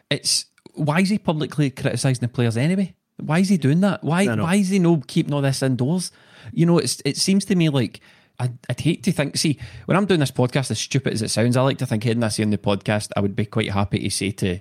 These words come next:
Speaker 1: whoever I'm saying it to his face. So if ever Neil Lennon says, "You're that wee
Speaker 2: Yeah.
Speaker 1: prick that does that twenty Minute Tims podcast, you've been saying X, Y, and Z about me," right? But it's now starting to seem like Neil Lennon's just trying to save his own skin here. Because every week,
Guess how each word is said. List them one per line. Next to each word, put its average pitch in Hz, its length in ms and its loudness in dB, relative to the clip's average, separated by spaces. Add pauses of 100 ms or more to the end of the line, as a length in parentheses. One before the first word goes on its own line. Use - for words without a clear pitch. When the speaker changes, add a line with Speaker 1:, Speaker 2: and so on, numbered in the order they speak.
Speaker 1:
whoever 104 220 0
I'm 95 120 -2
saying 90 180 -8
it 90 140 -12
to 90 60 -4
his 87 100 -10
face. - 260 -8
So - 160 -2
if 107 100 -2
ever 120 300 2 (100)
Neil 123 220 0
Lennon 104 220 2
says, 107 160 -2
"You're 147 80 0
that 131 120 -2
wee 104 60 -2
Speaker 2:
Yeah. 95 80 2
Speaker 1:
prick 104 140 0
that 101 100 -2
does 98 160 -2
that 104 160 -2
twenty 110 200 -4
Minute 101 200 -4
Tims 147 180 -2
podcast, - 520 -4
you've 104 100 -2
been 104 140 -4
saying 104 160 -4
X, - 180 -8
Y, 104 80 0
and 98 80 0
Z 117 80 0
about 160 260 0
me," 139 160 2 (400)
right? 156 300 0 (240)
But 143 140 0
it's 123 180 -4
now 156 240 4
starting 151 360 0
to 120 60 0
seem 123 220 0
like 113 240 0
Neil 113 260 2
Lennon's 107 500 0 (260)
just - 180 -8
trying - 140 -4
to 113 60 -8
save 110 180 -4
his 104 120 -2
own 107 120 -2
skin 151 260 0
here. 202 160 0 (300)
Because 147 260 0
every 170 300 0
week, 123 400 0